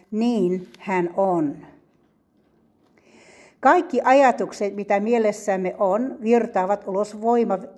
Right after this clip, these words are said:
voimana ja värähtelyinä. Tämä on työ-, myös totta sanoista, jota puhumme, ja voimakasta-, ja voimakkaista haluista, jota meillä on. Jokainen ajatus,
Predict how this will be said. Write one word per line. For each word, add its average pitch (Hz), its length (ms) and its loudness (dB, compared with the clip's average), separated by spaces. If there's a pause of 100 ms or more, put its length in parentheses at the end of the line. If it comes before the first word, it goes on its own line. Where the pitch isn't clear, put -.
(140)
voimana 233 500 2
ja 190 220 -2
värähtelyinä. 175 880 -4 (1500)
Tämä 302 320 4
on 240 100 0
työ-, 240 380 2
myös 247 360 2
totta 233 260 -4
sanoista, 233 600 0
jota 185 220 -2
puhumme, 185 540 -2
ja 185 260 -4
voimakasta-, 214 800 0 (540)
ja 214 200 2
voimakkaista 226 800 2
haluista, 220 520 0
jota 185 260 -4
meillä 180 260 -4
on. 165 460 -4 (1400)
Jokainen 285 580 4
ajatus, 220 720 -2